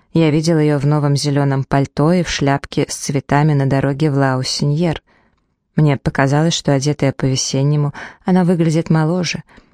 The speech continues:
спину держит прямее, щеки необычно розовы. Она улыбнулась мне при встрече. Я так удивилась, что повернула назад и догнала ее, исключительно с целью увериться, что не обозналась.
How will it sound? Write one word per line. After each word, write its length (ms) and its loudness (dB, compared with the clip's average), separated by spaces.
спину 400 0
держит 380 -2
прямее, 500 2
щеки 380 -2
необычно 600 0
розовы. 440 -2
Она 200 2
улыбнулась 540 2
мне 180 0
при 140 -2
встрече. 580 -4
Я 80 -2
так 240 -2
удивилась, 520 0
что 260 0
повернула 560 2
назад 480 0
и 40 2
догнала 480 0
ее, 300 -2
исключительно 840 0
с 100 -6
целью 440 0
увериться, 640 -2
что 280 -2
не 160 2
обозналась. 800 -4